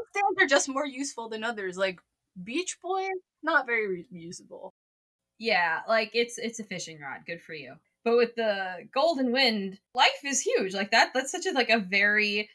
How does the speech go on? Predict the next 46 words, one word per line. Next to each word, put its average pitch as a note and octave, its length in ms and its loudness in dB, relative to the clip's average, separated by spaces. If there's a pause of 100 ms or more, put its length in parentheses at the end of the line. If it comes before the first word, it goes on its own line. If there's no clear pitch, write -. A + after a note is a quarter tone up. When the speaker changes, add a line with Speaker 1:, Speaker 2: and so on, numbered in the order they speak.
(140)
Speaker 2:
vague G#3+ 400 0
thing A#3 320 4
that, G3 100 4
like, F#3 260 0
"Oh, B3 300 8
I G#3+ 120 6
can, A3+ 380 2
I G#3 140 6
can A3 260 0
create G3+ 400 -2
life G#3 280 6
from F#3 300 -4
any G3 300 -2
piece A3+ 320 -2
of F3 120 -2
inanimate F#3 640 0
whatever, G3 600 0 (240)
and F#3 120 0
I F#3 100 -2
can F3+ 180 -8
take F#3 240 -4
it B3 60 -4
away, C4 300 2
and G3 100 2
I F3+ 80 2
can F3 240 -10
change B3+ 420 -2
it F3+ 140 -6
into F3+ 220 -12
whatever A3+ 960 -2
I A#3+ 380 2
want." A#3+ 300 -2 (220)
It's B3+ 220 -2
almost C4 480 0
overpowered, G#3 720 2
and F#3 100 -6
I F#3 80 -2
feel F#3+ 220 -6
like A3 160 0
that's F#3+ 220 -2
why F#3+ 260 0
Jo-, F3+ 160 -2
uh, F3 360 0
Giorno F#3 460 -4
hangs F#3 360 -2
back. D#3 320 -2